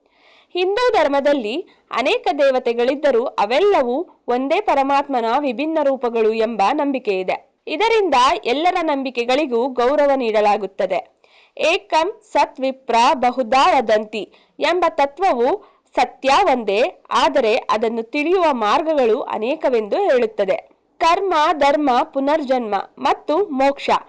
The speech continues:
ಎಂಬ ತತ್ವಗಳು ಹಿಂದೂ ಧರ್ಮದ ಆಧಾರ ಸ್ತಂಭಗಳಾಗಿವೆ. ಒಬ್ಬ ವ್ಯಕ್ತಿ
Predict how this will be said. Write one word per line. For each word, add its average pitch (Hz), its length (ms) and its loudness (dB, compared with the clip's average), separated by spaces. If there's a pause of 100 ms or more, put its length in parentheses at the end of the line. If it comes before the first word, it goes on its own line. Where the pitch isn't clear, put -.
(300)
ಎಂಬ 285 260 0
ತತ್ವಗಳು 311 720 0
ಹಿಂದೂ 320 420 -2
ಧರ್ಮದ 247 400 -2 (220)
ಆಧಾರ 254 480 2
ಸ್ತಂಭಗಳಾಗಿವೆ. 233 1040 -2 (720)
ಒಬ್ಬ 320 200 0
ವ್ಯಕ್ತಿ 330 680 -2